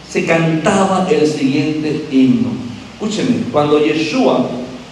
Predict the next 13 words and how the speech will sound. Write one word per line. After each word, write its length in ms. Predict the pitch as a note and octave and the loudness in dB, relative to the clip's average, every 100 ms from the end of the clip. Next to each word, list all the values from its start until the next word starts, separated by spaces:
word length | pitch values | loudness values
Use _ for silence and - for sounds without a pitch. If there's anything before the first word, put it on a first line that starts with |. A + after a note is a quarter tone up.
| - | -20
se 200 | - - | -8 0
aparece 720 | D#3+ D#3 - G#3 B3+ - D#3+ | 0 2 2 2 2 0 0
en 60 | C#3+ | 2
la 220 | C3 - | 0 0
fiesta 340 | F#3 G3+ G#3+ G3+ | 0 2 2 0
de 20 | |
los 180 | - - | -2 -2
tabernáculos, 880 | C#3 C3 C3 F3 G3+ - C3+ C3+ - - - - - - - - - - | 0 2 0 0 -2 -2 -2 -2 -2 -6 -12 -16 -18 -20 -20 -20 -18 -6
se 100 | F#3 | -2
está 160 | G3+ | 0
haciendo 400 | G3+ - B3+ G#3 | 0 2 4 4
una 140 | - D3+ | 4 2
libación. 480 | - C3 B2+ - | 2 2 2 0